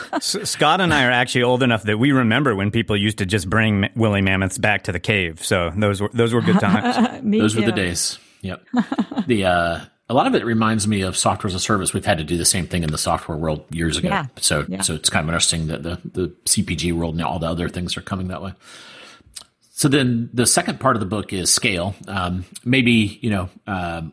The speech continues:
Speaker 3: obviously we wanna whet people's appetite. Wh-, what are some of the interesting techniques for scaling these models?
Speaker 2: Yeah. So, so there's a bunch of things. So there's the,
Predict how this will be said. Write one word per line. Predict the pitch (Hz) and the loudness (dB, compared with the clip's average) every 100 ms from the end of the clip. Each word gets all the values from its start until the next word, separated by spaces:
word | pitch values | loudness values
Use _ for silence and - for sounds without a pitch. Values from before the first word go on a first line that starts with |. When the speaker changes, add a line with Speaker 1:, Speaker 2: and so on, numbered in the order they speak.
| _ - | _ -4
Speaker 3:
obviously | 104 98 - 92 | -2 0 0 0
we | |
wanna | 90 85 | 0 0
whet | 80 - - | -2 -4 -6
people's | - 85 95 | -10 -6 -2
appetite. | 90 95 - 87 87 | -2 -4 -6 -4 -4
Wh-, | 101 117 131 | -8 -6 0
what | 139 | 2
are | |
some | 123 135 | 4 4
of | 117 | 4
the | 104 98 104 | 2 2 0
interesting | 107 - 98 | 0 0 -2
techniques | 87 - - 98 - - | -4 -6 -4 -6 -2 -4
for | - | -2
scaling | - 95 95 87 85 | -2 -2 -2 -4 -4
these | 85 | -6
models? | 92 95 - - _ _ _ _ - - - | -8 -10 -12 -16 _ _ _ _ -20 -20 -2
Speaker 2:
Yeah. | 359 359 - | 2 2 0
So, | - 330 302 262 | -2 0 2 0
so | 262 | -2
there's | 330 294 | -4 -2
a | |
bunch | - 311 - | -2 -2 -2
of | |
things. | 226 196 180 | -2 -2 -2
So | - 233 226 - | 2 2 2 0
there's | 247 247 | 2 2
the, | 262 | 0